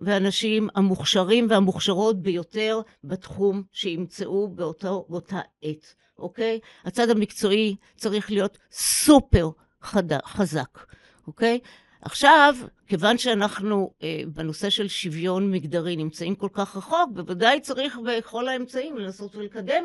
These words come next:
את זה. אבל באופן נורמלי, יש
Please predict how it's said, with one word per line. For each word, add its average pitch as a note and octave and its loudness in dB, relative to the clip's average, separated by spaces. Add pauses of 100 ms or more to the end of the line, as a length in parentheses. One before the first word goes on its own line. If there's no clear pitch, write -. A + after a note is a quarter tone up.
את F#3+ -12
זה. C3+ -14 (400)
אבל G3 -8
באופן B3 -6
נורמלי, F3+ -6 (800)
יש F#3+ -10